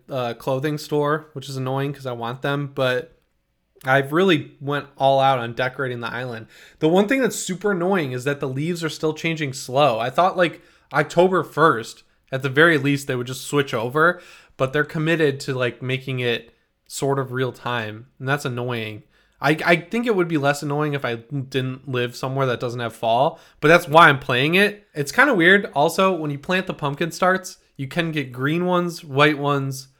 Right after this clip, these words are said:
or orange ones. Obviously, orange are the best, and you use the orange ones to craft the stuff, and then you can customize the stuff with the white and green ones to be different colors.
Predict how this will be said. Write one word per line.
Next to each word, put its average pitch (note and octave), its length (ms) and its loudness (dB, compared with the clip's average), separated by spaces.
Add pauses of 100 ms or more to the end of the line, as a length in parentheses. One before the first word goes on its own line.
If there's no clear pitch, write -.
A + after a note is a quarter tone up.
(160)
or C3 640 0 (380)
orange C#3 320 -2
ones. A2+ 480 -10
Obviously, C#3+ 400 2
orange B2+ 320 -6
are B2+ 40 -4
the A#2+ 80 -6
best, A#2 400 -4 (200)
and B2+ 80 -10
you C3 80 -4
use D#3+ 140 -4
the D#3 80 -4
orange D3+ 300 -2
ones D#3 220 -4
to C#3 100 -12
craft C#3+ 420 0
the A#2+ 100 -8
stuff, - 440 -6 (300)
and B2+ 180 -6
then B2 340 -4 (220)
you C3+ 80 -12
can C3 160 -14
customize B2 640 -4
the A2+ 60 -14
stuff A#2+ 400 -6
with A#2 140 -10
the A#2+ 100 -8
white A#2 380 -4
and A#2+ 160 -10
green B2+ 260 -10
ones C#3 280 -6
to - 100 -18
be A#2+ 80 -8
different A#2+ 320 -10
colors. C3 460 -6